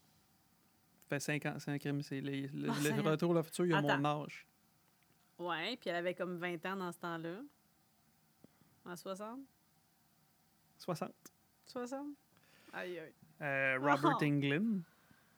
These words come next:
Speaker 2: Robert Englund.
Speaker 1: Freddy.
Speaker 2: Oh. Oh.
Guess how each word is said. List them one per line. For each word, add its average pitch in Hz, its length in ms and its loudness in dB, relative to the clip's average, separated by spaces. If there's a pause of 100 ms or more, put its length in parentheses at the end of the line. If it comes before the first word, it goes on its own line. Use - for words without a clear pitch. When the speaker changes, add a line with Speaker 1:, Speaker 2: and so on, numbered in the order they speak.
(720)
Speaker 2:
Robert 214 560 -4 (100)
Englund. 170 680 -6 (880)
Speaker 1:
Freddy. 135 400 -4 (600)
Speaker 2:
Oh. 233 260 -4 (580)
Oh. 269 420 2